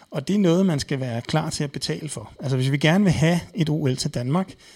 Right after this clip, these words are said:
så vil det være noget, altså, erfar-, al erfaring fra de tidligere O L er jo, at det sker dels, det er jo, det er jo et af det her, som den, den danske forsker Ben Flyvbjerg kalder en mega, mega event, ikke? Altså, det er jo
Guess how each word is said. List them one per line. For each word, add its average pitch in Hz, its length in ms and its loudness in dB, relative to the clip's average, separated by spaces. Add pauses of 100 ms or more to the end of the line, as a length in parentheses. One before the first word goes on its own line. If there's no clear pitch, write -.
(520)
så - 180 0
vil 165 100 6
det 165 80 4
være 147 140 2
noget, 139 300 2
altså, 123 180 -4 (200)
erfar-, 165 440 2
al 220 180 4
erfaring 147 460 -2
fra 135 120 -4
de 131 120 -2
tidligere 147 340 0
O 139 200 -4
L 127 160 -2
er 123 100 -4
jo, 131 140 -2
at 117 220 -8
det 110 80 -6
sker 151 220 -4 (140)
dels, 175 380 -2
det - 160 -4
er 135 40 0
jo, 139 40 0
det 135 200 -6
er 135 40 -4
jo 131 80 -2
et 131 120 -2
af 143 80 -2
det 135 200 -2
her, 127 140 -2
som 120 320 -2 (120)
den, 117 220 -8 (100)
den 127 100 -6
danske 147 320 0
forsker 131 360 -4
Ben 127 180 0
Flyvbjerg 156 440 2
kalder 120 260 -6
en 127 320 -6
mega, 156 420 2 (360)
mega 170 280 4
event, 110 340 -8
ikke? 165 140 -6
Altså, 120 160 -8
det 135 60 -4
er 131 40 -4
jo 131 60 -10